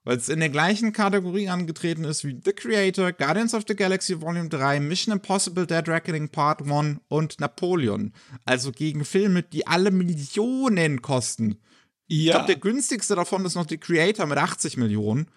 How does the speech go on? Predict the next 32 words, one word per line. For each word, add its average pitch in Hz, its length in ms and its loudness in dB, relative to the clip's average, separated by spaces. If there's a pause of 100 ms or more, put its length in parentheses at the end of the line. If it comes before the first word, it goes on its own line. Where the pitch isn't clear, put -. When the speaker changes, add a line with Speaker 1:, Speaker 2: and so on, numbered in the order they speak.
(200)
Speaker 1:
Und 120 120 -6
Godzilla 220 320 2
Minus 180 300 0
One 190 380 0 (380)
hat 180 120 -4
halt 123 200 0
zehn 180 280 2
Millionen 98 380 0
gekostet. - 640 -8 (300)
Und 127 80 -2
das 131 120 0
ist 147 120 -2
halt 143 180 0
so 135 60 2
ein 127 80 4
Speaker 2:
Ja. 123 60 4
Speaker 1:
Mittelfinger 117 600 2
einfach 110 340 0
an 113 140 0
Hollywood. 107 520 0 (560)
Speaker 2:
Ä-, 175 140 0 (300)
ä-, 165 140 0
eigentlich 151 540 2
schon. 131 280 4
Es 113 140 -2
ist - 180 2
schon 131 300 4
heftig, 117 580 -2
ne? 123 240 2 (400)
Und, 147 600 4
äh, 180 280 -2 (100)
Napoleon, 151 840 4